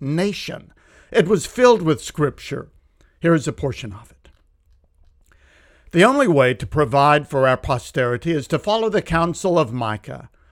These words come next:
to do justly, to love mercy, and to walk humbly with our God.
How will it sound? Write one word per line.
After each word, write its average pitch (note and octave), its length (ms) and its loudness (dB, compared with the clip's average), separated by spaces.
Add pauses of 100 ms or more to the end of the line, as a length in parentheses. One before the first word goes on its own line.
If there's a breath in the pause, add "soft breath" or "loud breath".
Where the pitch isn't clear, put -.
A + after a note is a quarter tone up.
(140)
to D3+ 100 0
do B2+ 220 -2
justly, F#3 680 -2
to D#3+ 160 -4
love D3+ 300 4
mercy, B2+ 580 -6 (320 soft breath)
and E3 200 2
to D#3+ 60 2
walk D3+ 400 2
humbly D#3 380 0
with C3+ 220 -2
our B2 240 2
God. F#2+ 560 -10